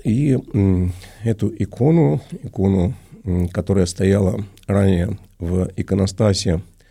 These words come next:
Троицкого собора в Троице-Сергиевой Лавре, в Лавре преподобного Сергия, очень известном таком месте, э, эту икону начали исследовать,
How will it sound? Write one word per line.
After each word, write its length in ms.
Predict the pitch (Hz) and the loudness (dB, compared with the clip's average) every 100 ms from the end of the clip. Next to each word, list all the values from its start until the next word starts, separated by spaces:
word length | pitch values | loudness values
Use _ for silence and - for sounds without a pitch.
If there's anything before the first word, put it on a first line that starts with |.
| _ _ _ _ _ _ | _ _ _ _ _ _
Троицкого 640 | 107 104 - - 90 87 - | 4 4 2 -4 -2 -2 -6
собора 640 | - 95 92 101 90 82 113 - - | -4 -2 0 2 2 0 -4 -14 -14
в 300 | - 85 85 | -10 -4 -4
Троице-Сергиевой 800 | - 110 101 - - 90 92 90 | -2 0 0 0 -4 -2 0 2
Лавре, 560 | 92 120 147 143 139 139 - _ - | 4 2 2 2 0 -2 -8 _ -12
в 120 | 104 | -6
Лавре 260 | 87 85 101 | -4 -4 -6
преподобного 640 | 92 - 90 120 135 127 | -6 -4 0 0 0 0
Сергия, 400 | 127 113 104 90 | 0 0 0 -2
очень 220 | 82 - | -4 -4
известном 480 | 85 85 127 - 110 | -2 0 0 0 -6
таком 280 | 107 - 107 | -6 -4 0
месте, 500 | 92 104 101 101 101 - - - - - - _ _ _ _ _ - | 2 2 0 -2 -2 -4 -20 -20 -20 -20 -20 _ _ _ _ _ -4
э, 240 | 101 101 - - | 0 2 0 0
эту 340 | 139 139 127 | 0 2 -2
икону 540 | - 107 - 120 131 113 | 0 -4 -2 0 2 2
начали 360 | 98 - - | 0 -2 -6
исследовать, 540 | 113 - 131 147 143 | -8 -2 0 4 2